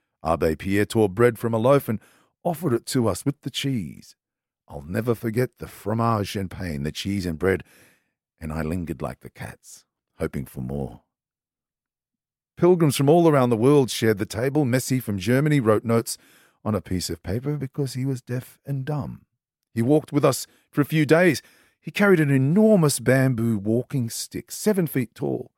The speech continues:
and would drag it, then slam it down to help him keep his pace. And he said he could feel the rhythm and the vibration.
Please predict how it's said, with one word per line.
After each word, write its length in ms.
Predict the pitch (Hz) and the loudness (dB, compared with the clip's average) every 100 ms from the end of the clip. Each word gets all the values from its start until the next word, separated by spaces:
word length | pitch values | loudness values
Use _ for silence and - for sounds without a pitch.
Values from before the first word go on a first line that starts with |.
| _ _ _ - | _ _ _ -4
and 140 | 143 147 | 0 2
would 180 | 123 | 2
drag 540 | 98 104 120 151 151 110 | 0 0 2 2 0 0
it, 120 | - | -2
then 140 | 107 | -4
slam 540 | 98 - - 135 127 117 | -4 -8 -4 0 2 0
it 200 | 107 - | -4 -2
down 500 | 123 135 117 73 67 _ _ _ _ _ _ | 0 2 0 -4 -10 _ _ _ _ _ _
to 120 | 156 165 | -2 0
help 240 | 139 120 | 0 0
him 240 | 117 113 | 0 0
keep 320 | 110 - 104 113 | -2 -6 -6 -6
his 180 | 113 | -10
pace. 280 | - 135 113 | -8 -6 -4
And 100 | 117 | -4
he 80 | 123 | -2
said 220 | - 123 _ _ _ _ | 0 -2 _ _ _ _
he 140 | - | -12
could 180 | 151 147 | -8 -8
feel 340 | - - 131 120 | -4 2 4 4
the 140 | 107 | 2
rhythm 440 | 98 110 92 80 _ _ _ - | 2 0 0 -6 _ _ _ -8
and 180 | 92 85 | -6 -6
the 60 | |
vibration. 760 | 76 82 76 90 113 - - | -4 -6 -6 -6 -6 -8 -14